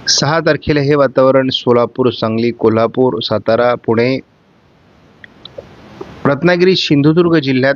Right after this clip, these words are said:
प्रभावी असण्याची शक्यता कायम आहे. महाराष्ट्राच्या दक्षिणेकडून थोडं पावसाळी वातावरण कायम राहण्याचा अंदाज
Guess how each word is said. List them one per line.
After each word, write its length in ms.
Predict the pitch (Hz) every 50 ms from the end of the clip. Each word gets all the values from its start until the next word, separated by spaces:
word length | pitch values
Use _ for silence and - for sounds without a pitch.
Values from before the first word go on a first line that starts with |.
| - _ -
प्रभावी 360 | 143 120 113 117 120 123 123
असण्याची 440 | 117 107 - - 117 110 104 - 127
शक्यता 520 | - - 117 98 - - 107 92 - 123
कायम 380 | 127 - - 101 92 90 82 80
आहे. 180 | 73 - 101 98 - _ _ _ _ _ _ _ _ _ _ _ _ _ _ _ - - - - - - - - - - - - - - - - - - - - - - - - 226
महाराष्ट्राच्या 540 | 175 170 170 175 196 202 - - 202 208 202
दक्षिणेकडून 720 | 185 180 175 - - 180 185 180 - 185 175 180 180 185 175
थोडं 280 | - - 160 151 156 156
पावसाळी 420 | 156 151 147 139 135 - 151 147
वातावरण 480 | 143 139 131 - 147 143 139 139 135 135 - _ _ _ _ _ _ - - _
कायम 300 | - 139 143 156 170 185
राहण्याचा 400 | 180 165 156 156 156 151 - 156
अंदाज 500 | 139 131 131 127 131 131 131 131 127 -